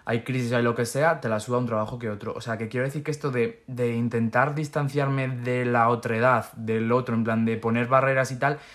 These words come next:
es que siempre ha pasado, o sea, y, y puedes estar en un lado, puedes estar en otro, pero es que, mm,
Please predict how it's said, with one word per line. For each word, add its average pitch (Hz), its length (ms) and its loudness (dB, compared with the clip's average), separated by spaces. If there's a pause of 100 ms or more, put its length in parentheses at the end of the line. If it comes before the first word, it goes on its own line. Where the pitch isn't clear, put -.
(160)
es - 140 -14
que - 80 -12
siempre 123 240 -2
ha 151 40 -4
pasado, 151 260 -2
o - 20 -6
sea, 120 240 -2 (320)
y, 135 140 2
y 131 140 2
puedes 151 240 6
estar 170 220 4
en 165 80 0
un 165 100 2
lado, 180 180 6
puedes 147 220 2
estar 135 320 0
en 120 120 2
otro, 113 340 0
pero 117 760 2
es 117 100 -8
que, 135 580 -4
mm, 120 240 2